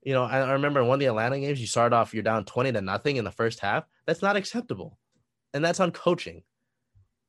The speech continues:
And that's, there's one guy who's still there, who's a reason for, well, I don't remember if Schottenheimer was there. I think he might have been there for that Atlanta game.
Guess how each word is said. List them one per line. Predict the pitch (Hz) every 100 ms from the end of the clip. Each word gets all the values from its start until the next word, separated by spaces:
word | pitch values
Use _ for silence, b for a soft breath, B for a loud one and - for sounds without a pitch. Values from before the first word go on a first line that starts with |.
| _ _ _
And | 117
that's, | 120 120 -
there's | 117 110
one | 123 165 175
guy | 139 139 135
who's | 120 101
still | - 135 147
there, | 120 123 101 92 101 _
who's | - 123
a |
reason | 135 175 135 92
for, | -
well, | 123 120 b b
I | 107
don't | 107
remember | 95 92 90
if | 90
Schottenheimer | 98 87 87 87 87
was | 87
there. | 87
I | 90
think | 107 95
he |
might | 87 87
have | 85
been | 85
there | 85
for | 82 92
that | 90
Atlanta | 87 87 90 90
game. | 87 90